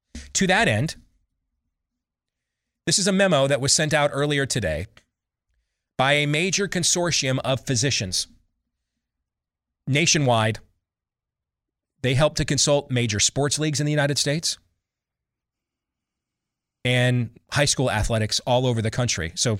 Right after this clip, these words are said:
virtually almost every school district in America, they have some form of tie to. This is the internal memo that they sent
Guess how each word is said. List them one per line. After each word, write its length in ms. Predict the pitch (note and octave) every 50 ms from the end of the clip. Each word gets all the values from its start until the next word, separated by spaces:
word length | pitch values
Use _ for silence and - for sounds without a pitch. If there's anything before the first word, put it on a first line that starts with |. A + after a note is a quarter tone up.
| - _ _ _ _ _ _ _ _ _ _ _ _ _ _ _ -
virtually 480 | C3 D3+ - - D3 B2 B2+ B2+ G#2+ - - _ _ _ _ -
almost 300 | C3+ C#3 D3+ D3 - -
every 340 | D#3+ D#3+ C#3+ D3+ C#3+ C#3+ - - C3 -
school 300 | - - - - D#3 C#3+
district 320 | C3 C3+ B2+ - C#3 A#2 -
in 60 | A#2
America, 340 | A#2 A#2+ A2+ G2 F#2 - G#2+
they 100 | G2+ G2
have 120 | G2+ G2
some 220 | - - C3+ B2 A2
form 200 | - A#2+ G#2+ G2+
of 80 | F#2+
tie 220 | - A2+ F2+ D#2 C#2+
to. 220 | - - G#1+ - _ _ _ _ _ _ _ _ _ _ _ _ _ _ _ _ _ _ _ _ _ - -
This 240 | B2 F3+ G3+ - B3
is 120 | A3 E3
the 180 | A3 A3 - -
internal 540 | F3+ F#3 - - - F3+ E3+ E3 D#3 D#3
memo 560 | D3+ C3 C#3 C#3+ C3+ A#2+ G2+ D#2+ D2+ E2 - - _ -
that 160 | - A2 -
they 160 | - C3+ C#3+
sent 460 | C#3 - - E3 D#3 C#3 - - -